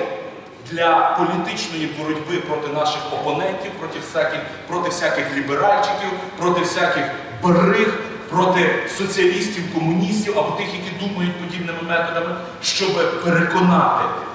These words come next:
суспільство і наших опонентів в тому, що ми є праві. Те, що пропонує сьогодні сучасний український націоналізм, це є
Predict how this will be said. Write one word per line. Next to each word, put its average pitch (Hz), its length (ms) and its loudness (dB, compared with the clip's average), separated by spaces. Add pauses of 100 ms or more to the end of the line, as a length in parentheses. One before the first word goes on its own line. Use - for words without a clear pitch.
(340)
суспільство 208 1040 -2
і 185 60 -4
наших 190 380 2 (180)
опонентів 156 440 -2 (100)
в - 40 -8
тому, 208 280 0 (140)
що - 360 2 (120)
ми 180 240 4
є 156 320 2
праві. 131 440 0 (600)
Те, 185 220 6
що - 360 2 (600)
пропонує 180 540 4 (100)
сьогодні 156 340 2 (220)
сучасний - 760 2 (140)
український 143 420 -4
націоналізм, 131 560 -6 (360)
це - 180 0
є - 400 0